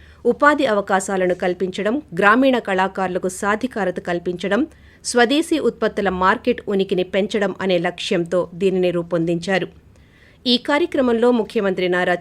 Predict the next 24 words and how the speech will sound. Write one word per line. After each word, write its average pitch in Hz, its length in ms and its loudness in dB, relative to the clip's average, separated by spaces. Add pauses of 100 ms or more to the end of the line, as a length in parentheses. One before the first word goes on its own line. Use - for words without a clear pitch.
చంద్రబాబు 180 420 0
నాయుడు, 175 500 0
ఉప 247 140 0
ముఖ్యమంత్రి 190 600 0
కె 175 160 -4
పవన్ 175 320 -2
కళ్యాణ్, 185 480 0 (160)
పౌర 247 220 4
విమానయాన 185 580 0
శాఖ 185 380 -6
మంత్రి 175 320 -6
కింజరాపు 180 560 -2
రామ్మోహన్ 170 500 -2
నాయుడు, 175 400 0 (120)
పలువురు 180 340 0
మంత్రులు 214 680 0 (240)
తదితరులు 165 480 -2
పాల్గొన్నారు. 165 680 -4 (1200)
ఆంధ్రప్రదేశ్ను 240 840 4 (140)
అమరావతి 214 640 2
అధునాతన 233 520 0
ప్రదేశ్గా 196 520 -2
మార్చుతుందని 185 640 -2
ప్రధానమంత్రి 175 760 -2